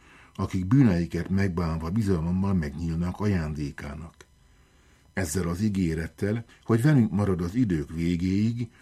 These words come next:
Jézus megkezdi a világban való jelenlétét, mint a feltámadt Úr. Jézus jelen van a világban,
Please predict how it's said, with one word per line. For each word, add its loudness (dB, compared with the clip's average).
Jézus 2
megkezdi 2
a 0
világban 0
való -4
jelenlétét, 0
mint 4
a 2
feltámadt -2
Úr. -6
Jézus 4
jelen 2
van -4
a -8
világban, 0